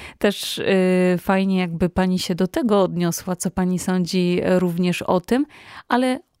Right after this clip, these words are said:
w ogóle, dlaczego to zadbanie o poprawność językową, o to, żeby ten język jednak,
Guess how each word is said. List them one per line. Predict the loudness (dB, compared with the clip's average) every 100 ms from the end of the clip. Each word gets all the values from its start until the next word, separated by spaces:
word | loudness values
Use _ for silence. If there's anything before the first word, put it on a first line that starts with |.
| _ -8
w | 0
ogóle, | 2 2 -2 -2 -8 _ -4
dlaczego | -2 -2 0 -2 2 2 2 0 -4 _ _ _ _
to | 2 4 4 0 -4 -16 -10 -4
zadbanie | 0 0 2 0 4 2 2 -6 -12 _
o | 0 0 -4 _ _
poprawność | -4 -4 0 0 2 0 -2 -4
językową, | -2 -2 -2 -4 -4 -2 -4 -4 -4
o | -2 -2 -6 _ _ -2
to, | 0 2
żeby | 0 0 -2
ten | 0 2 4
język | 4 2 2 -2 -6 -20 -20 -20 -20 -16 -4
jednak, | -2 2 0 2 0 0 -6